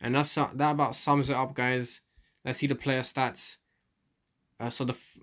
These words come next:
m-, person with the most goals is this Marcus Rosenberg. He's got quite a lot of goals. He's from Malmo. And here we got Harry Kane with seven goals. Let's check his overall record for this season. Forty-eight goals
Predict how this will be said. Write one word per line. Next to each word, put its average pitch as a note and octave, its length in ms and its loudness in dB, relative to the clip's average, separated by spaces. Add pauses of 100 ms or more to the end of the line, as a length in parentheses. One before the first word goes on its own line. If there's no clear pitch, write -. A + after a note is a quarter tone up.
(120)
m-, C3 540 0
person G#3 300 4
with G3 60 4
the E3 60 6
most F#3+ 300 4
goals E3 360 6
is C#3+ 180 0
this F#3 340 2
Marcus E3+ 480 -2
Rosenberg. B2+ 640 0
He's E3+ 200 -4
got F3 300 -2
quite F3+ 280 2
a F#3 60 2
lot F3+ 80 4
of D3+ 120 -2
goals. E3 360 4
He's C#3+ 180 2
from D#3+ 180 2
Malmo. E3 600 4 (380)
And B2+ 120 -2
here F3 80 6
we F#3+ 40 8
got D3 180 2
Harry D#3 200 6
Kane D3 220 2
with B2+ 100 -2
seven C#3 300 2
goals. A#2+ 340 2
Let's - 160 -2
check D#3+ 220 -4
his C#3 100 -4
overall C#3 320 0
record C3 400 -2
for B2+ 140 -6
this B2 180 -2
season. C3 520 0 (680)
Forty-eight A3 520 4
goals F3+ 500 4